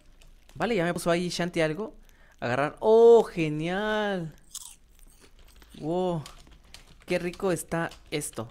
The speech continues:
Qué rico está esto. Qué rico está esto, ¿eh? Ah, ya me hacía falta un poquito de comida. A ver. Ahora vamos a sentarnos. Durmiendo, ¿qué dice? Ah, aquí también durmiendo. Bueno, a ver, no sé qué dice Shanti.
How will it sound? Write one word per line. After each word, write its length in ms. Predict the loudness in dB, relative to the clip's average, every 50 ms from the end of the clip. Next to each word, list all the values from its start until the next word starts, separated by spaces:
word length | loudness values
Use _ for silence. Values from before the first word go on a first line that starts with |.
| -12 -4
Qué 160 | 0 0 2
rico 280 | 2 0 -2 2 2 0
está 260 | 2 2 2 2 2
esto. 300 | 2 0 -2 -6 -8 -6
Qué 80 | -4
rico 180 | -6 -6 -4 -6
está 180 | -4 -2 -2 -4
esto, 260 | -4 -4 -6 -6 -6
¿eh? 120 | -8 -8 -14 -20 -20 -20 -20 -20 -20 -20 -20 -20 -20 -20 -20 -20 -20 -12 -4
Ah, 260 | 0 2 4 6 4 4
ya 120 | 4 2
me 60 | 0
hacía 160 | 2 0 0
falta 200 | -2 -2 -2 -2
un 60 | -4 -4
poquito 260 | -4 -8 -4 -2 -2
de 100 | -2 -2
comida. 340 | -4 -6 -6 -4 -6 -6 -6
A 20 |
ver. 180 | -8 -10 -12 -14 -20 -20 -20 -20 -20 -20 -20 -20 -20 -20 -20 _ -20 -20 -20 -20 -20 -20 -20 _ -20 -20 -20 -20 -20 -20 -18
Ahora 260 | -14 -12 -10 -8 -8 -8
vamos 280 | -8 -8 -8 -8 -8
a 640 | -6 -6 -4 -4 -6 -6 -8 -8 -10 -10 -12 -14 -16 -18 -20 -20 -20 -20 -20 -20 _ -20 _ _ -20 -20
sentarnos. 800 | -20 -14 -12 -12 -8 -8 -8 -8 -8 -10 -12 -12 -14 -18 -20 -20 -20 -20 -20 -20 -20 -20 _ -20 -20 -20 -20 -20 -20 -20 -20 -20 -20 -20 -20 -20 -20 -20 -20 -20 -20 -20 -20 -20 -20 -20 -20 -20 -20 -20 -20 -12
Durmiendo, 640 | -8 -6 -6 -4 -4 -4 -4 -4 -4 -4 -4 -4
¿qué 80 | -4 -4
dice? 180 | -6 -4 -6 -6 -4
Ah, 200 | -2 -2 0 -2
aquí 160 | -2 -4 -4
también 260 | -4 -4 -4 -4 -4
durmiendo. 380 | -6 -6 -6 -6 -8 -8 -8 -8
Bueno, 180 | -8 -8 -8
a 40 | -8
ver, 80 | -8 -8
no 120 | -8 -10
sé 100 | -10 -10
qué 100 | -10 -10
dice 140 | -8 -8 -10
Shanti. 380 | -10 -8 -10 -10 -10 -12 -14